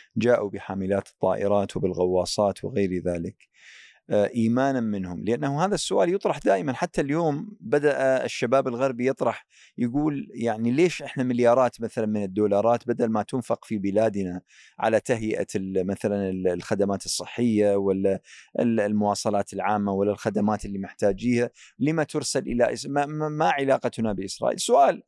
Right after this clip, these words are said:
كثير الآن بدأ يطرح هذا السؤال، ونحن نعرف بأنه هم الغرب، الساسة الغربيون يعتقدون بأنه أس-، إسرائيل ونجاح إسرائيل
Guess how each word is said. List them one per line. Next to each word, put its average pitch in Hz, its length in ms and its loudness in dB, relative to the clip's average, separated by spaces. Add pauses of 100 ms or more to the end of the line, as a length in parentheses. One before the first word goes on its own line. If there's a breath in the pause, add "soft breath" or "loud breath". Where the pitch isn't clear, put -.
كثير 214 280 0
الآن 175 300 2
بدأ 160 180 0
يطرح 151 380 0
هذا 135 100 4
السؤال، 110 420 -4 (440)
ونحن 175 500 2
نعرف 156 380 -4
بأنه 156 640 -2
هم 160 260 -2
الغرب، 131 480 0
الساسة 123 680 0
الغربيون 101 760 -6
يعتقدون 165 680 -2
بأنه 160 600 -2
أس-، - 220 -4 (100)
إسرائيل 120 640 0
ونجاح 113 500 0
إسرائيل 131 640 -2